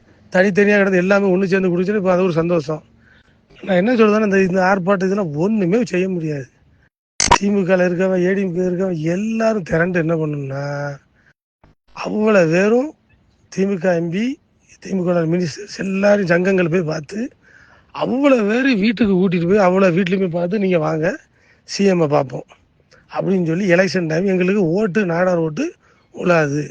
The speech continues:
அப்படின்னு சொல்லி. இன்னொன்னு என்னன்னா, அவங்க என்ன நினைச்சிருப்பாங்க, "இவனு வாழ் வாழ்னு கத்துவான் நாடாரு, அதுக்கு ஒரு அடுத்த வேலையை பார்க்க போவோம்" அப்படிதான் நினைப்பாங்க. ஏன்னா எலெக்ஷன் டைம் இது, நம்மளுக்கு ஒரு நல்ல வாய்ப்பு.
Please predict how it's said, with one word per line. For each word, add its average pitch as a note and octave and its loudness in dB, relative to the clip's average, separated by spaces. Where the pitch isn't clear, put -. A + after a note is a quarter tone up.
அப்படின்னு E3+ -2
சொல்லி. F#3 -2
இன்னொன்னு F3+ 4
என்னன்னா, G#3+ 0
அவங்க A3 0
என்ன A3+ 2
நினைச்சிருப்பாங்க, G#3 0
"இவனு E3 0
வாழ் F#3 2
வாழ்னு G3 2
கத்துவான் F#3+ 0
நாடாரு, F3+ 0
அதுக்கு A3+ -2
ஒரு G3+ 4
அடுத்த G3 0
வேலையை G3+ 2
பார்க்க F3+ 0
போவோம்" F#3+ 0
அப்படிதான் F3 0
நினைப்பாங்க. D3+ -4
ஏன்னா A#3 -2
எலெக்ஷன் G3+ -2
டைம் F3 2
இது, D3+ -2
நம்மளுக்கு F#3+ -2
ஒரு D#3+ -4
நல்ல F3+ -2
வாய்ப்பு. C#3 -6